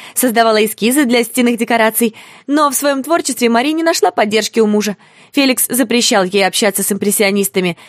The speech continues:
ревностно относился к успехам жены. Несмотря на просьбы сына и друзей, уставшая от постоянных упреков и критики мужа, Бракемон оставила в конечном итоге живопись.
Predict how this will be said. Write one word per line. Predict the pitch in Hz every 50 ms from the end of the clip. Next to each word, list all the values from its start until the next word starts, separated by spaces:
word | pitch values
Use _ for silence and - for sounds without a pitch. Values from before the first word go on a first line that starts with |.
| - - -
ревностно | 277 254 254 254 262 254 240 - 240 220
относился | 220 226 214 220 - 254 269 - 269 -
к | 233
успехам | 220 - 226 254 - 294 247
жены. | 202 220 202 196 202 233 233 - - _ _ _ _ -
Несмотря | - 220 - 220 226 208 214 220 214
на | 208 185
просьбы | 180 226 226 220 185 185 208
сына | - - 247 226 208 190
и | 185
друзей, | 185 202 226 214 311 392 403 - - - - - - -
уставшая | 370 359 - - 359 339 330 - 277 262
от | -
постоянных | - 240 - - 247 254 247 233 220 - 214
упреков | 214 226 240 269 254 214 214 - - - - - -
и | 262 277 247
критики | 220 - 285 269 214 233 233 - 233
мужа, | 233 254 269 262 233 233 214 214 - - - -
Бракемон | - 214 220 233 220 247 247 302 381 427 453 _ - - - - - - -
оставила | 214 226 - - - 330 392 427 403 - -
в | -
конечном | - 214 233 277 - - 247 214 202
итоге | 190 - 233 233 208
живопись. | 196 156 160 160 165 160 - 165 - -